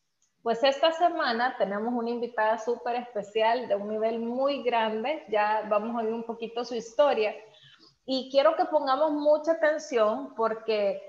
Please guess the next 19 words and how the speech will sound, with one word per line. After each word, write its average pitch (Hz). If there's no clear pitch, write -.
el 233
tener 226
a 220
empresarias 226
con 214
un 254
recorrido 247
de, 190
de 196
varios 240
años, 277
pues 254
nos 254
ayuda 277
también 254
a 220
nosotras 240
poder 233
animarnos, 240